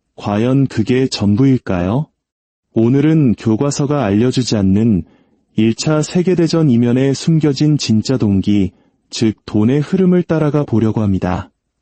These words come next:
이야기는 백 년 전 이야기지만 놀랍게도 지금 우리가 사는 세상을 움직이는 방식과 소름 돋게 똑같습니다.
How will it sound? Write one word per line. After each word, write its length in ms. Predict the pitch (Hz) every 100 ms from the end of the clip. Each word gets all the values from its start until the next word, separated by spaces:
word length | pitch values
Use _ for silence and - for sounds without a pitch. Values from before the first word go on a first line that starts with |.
| _ _ _ _ _ _ _ _ -
이야기는 760 | 117 127 139 135 139 147 127 92
백 220 | 107 107
년 220 | 131 143
전 200 | 151 147
이야기지만 800 | 107 117 113 104 104 101 107 90 - _ _ _ _
놀랍게도 840 | 104 110 139 - 135 135 143 131
지금 420 | - 120 139 139
우리가 340 | 101 117 127 143
사는 340 | - 175 180
세상을 400 | 175 170 170 160 135
움직이는 560 | 107 110 131 135 135
방식과 800 | 113 104 - - - 117 120 101
소름 400 | - - 180 185
돋게 320 | 170 156 - 127
똑같습니다. 880 | 156 - 151 - 113 95 90 92